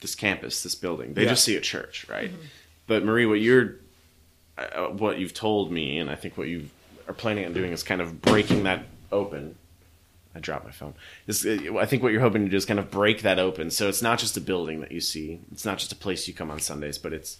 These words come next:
Speaker 1: it's a, it's a, it's a, a warm place where people have encounters with Christ, where people suffer, where people's story, um, of faith and of coming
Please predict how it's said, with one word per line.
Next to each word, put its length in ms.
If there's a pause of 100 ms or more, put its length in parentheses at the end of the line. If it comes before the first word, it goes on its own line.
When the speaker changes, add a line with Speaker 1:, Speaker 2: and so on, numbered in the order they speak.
Speaker 1:
it's 180
a, 120 (2000)
it's 120
a, 240 (100)
it's 140
a, 60 (260)
a 60
warm 440
place 440
where 100
people 640 (420)
have 200
encounters 460
with 100
Christ, 360
where 80
people 240
suffer, 500
where 140
people's 580
story, 760 (540)
um, 480
of 200
faith 400
and 80
of 100
coming 360